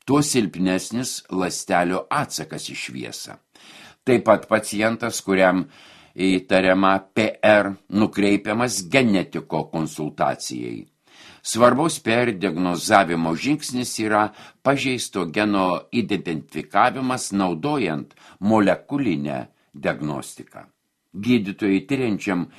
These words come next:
įvairias genų mutacijas naudingi oftalmologo apžiūros rezultatai, tačiau dėl genų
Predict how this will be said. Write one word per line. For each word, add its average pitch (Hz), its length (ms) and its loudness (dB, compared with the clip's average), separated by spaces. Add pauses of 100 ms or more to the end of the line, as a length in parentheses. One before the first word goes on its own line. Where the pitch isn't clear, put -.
(160)
įvairias 98 580 0
genų 98 300 0
mutacijas 120 800 -6 (200)
naudingi 110 720 0 (100)
oftalmologo 104 960 -4
apžiūros 90 680 2
rezultatai, 104 680 -4
tačiau 101 420 -4
dėl 92 360 -2 (260)
genų 98 420 2